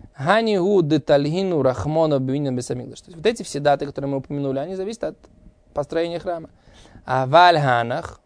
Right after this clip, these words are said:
но те даты, которые упоминаются в свитке запретов поститься, кадыками ками, они там, там, там от них нет никакой зависимости, нигде она не записана.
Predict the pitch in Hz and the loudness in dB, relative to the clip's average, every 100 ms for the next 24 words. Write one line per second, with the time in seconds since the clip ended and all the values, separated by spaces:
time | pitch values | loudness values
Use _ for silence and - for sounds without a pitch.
0 | _ 151 160 160 196 185 180 160 156 151 | _ -6 -6 -4 -2 0 -2 -2 -4 -4
1 | 170 170 160 147 - 139 135 - 165 175 | -6 -8 -6 -8 -4 0 0 -2 -8 -8
2 | - 156 - _ _ _ - - - - | -4 -6 -6 _ _ _ -20 -20 -20 -12
3 | 131 143 156 175 170 156 180 - 277 - | 0 2 2 -2 -2 -4 -4 -4 -8 -6
4 | - 202 208 233 233 233 233 208 151 170 | -4 -4 0 0 0 0 0 0 -6 -6
5 | 175 175 190 190 - - 175 196 170 175 | -6 -4 -2 -2 -6 -2 0 2 0 -2
6 | 185 - - _ - 143 156 190 190 - | -6 -8 -20 _ -12 -8 -2 -2 -4 -10
7 | 156 143 139 151 135 143 190 147 - 131 | -10 -8 -4 -2 0 -2 -2 -6 -8 -8
8 | 127 147 143 135 123 - - | -6 -4 -4 -6 -8 -12 -20